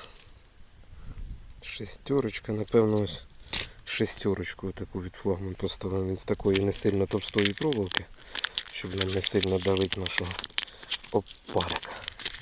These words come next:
Ось так я оснастив. Бачите, скользящий поплавочок у нас, кембрики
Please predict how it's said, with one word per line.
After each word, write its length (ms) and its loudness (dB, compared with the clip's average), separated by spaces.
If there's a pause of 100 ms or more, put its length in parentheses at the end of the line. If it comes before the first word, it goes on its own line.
(560)
Ось 200 -4
так 240 0
я 60 4
оснастив. 600 -2
Бачите, 320 0
скользящий 680 0
поплавочок 680 -2
у 40 -4
нас, 220 -6
кембрики 520 2